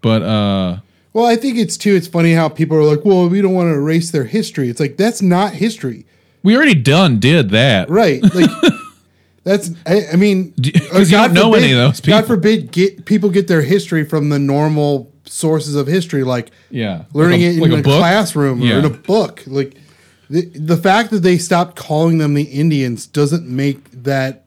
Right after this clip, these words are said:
Speaker 2: uh, history go away.
Speaker 1: Yeah. You know, I only, I actually get all of my, uh, world history from the names of teams.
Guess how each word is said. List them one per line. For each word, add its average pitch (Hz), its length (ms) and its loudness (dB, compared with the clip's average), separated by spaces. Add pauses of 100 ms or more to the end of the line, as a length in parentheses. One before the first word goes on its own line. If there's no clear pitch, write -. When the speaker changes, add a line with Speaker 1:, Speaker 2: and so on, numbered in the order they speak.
Speaker 2:
uh, 131 300 -4
history 143 420 -8
go 120 260 -6 (140)
away. 117 420 -8
Speaker 1:
Yeah. 98 380 -2 (1080)
You 139 80 0
know, 139 80 2
I 180 180 0
only, 262 340 0
I 160 260 -4
actually 180 260 -4
get 131 160 -2
all 127 220 -2
of 113 120 -6
my, 98 440 -6 (260)
uh, 90 260 -10 (240)
world 110 220 -4
history 95 360 -6
from 95 240 -4
the 92 80 -2
names 95 340 -2
of 82 160 -10
teams. 82 680 -8